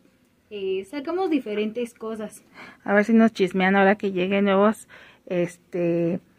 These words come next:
Speaker 2: modelos. Ahí les estamos chismeando por el canal o compartiendo sus historias con ellos mismos también. Qué bonitos están.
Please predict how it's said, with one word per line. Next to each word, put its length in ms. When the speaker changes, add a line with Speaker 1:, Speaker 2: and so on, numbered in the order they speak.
Speaker 2:
modelos. 760
Ahí 140
les 160
estamos 460
chismeando 480
por 200
el 140
canal 640
o 80
compartiendo 540
sus 220
historias 840
con 200
ellos 240
mismos 320
también. 460
Qué 100
bonitos 400
están. 400